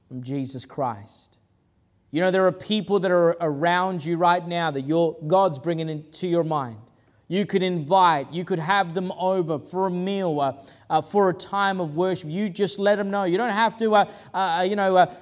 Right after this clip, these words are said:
uh, you don't have to lie to them. You just let them know, "Hey, we're having church on Sunday. Why don't you come to our house?"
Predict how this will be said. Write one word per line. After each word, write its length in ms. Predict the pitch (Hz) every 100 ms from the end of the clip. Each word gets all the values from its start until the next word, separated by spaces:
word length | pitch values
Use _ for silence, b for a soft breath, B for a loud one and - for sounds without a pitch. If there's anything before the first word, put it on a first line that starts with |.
| B
uh, 380 | 151 139 139 - 156
you 100 | 190
don't 140 | 240
have 220 | 208 214
to 80 | 208
lie 340 | 185 185 208 208
to 80 |
them. 180 | 208 220
You 100 | 220
just 200 | 226 -
let 140 | 233 240
them 100 | 240
know, 180 | 240
"Hey, 140 | 185 220
we're 160 | 214
having 300 | 202 220 208
church 400 | 190 240 226 214
on 120 | 202 190
Sunday. 340 | - 202 180
Why 120 | 175
don't 140 | 208 196
you 80 |
come 180 | 185 190
to 140 | 190 185
our 160 | 165
house?" 560 | 165 165 - - -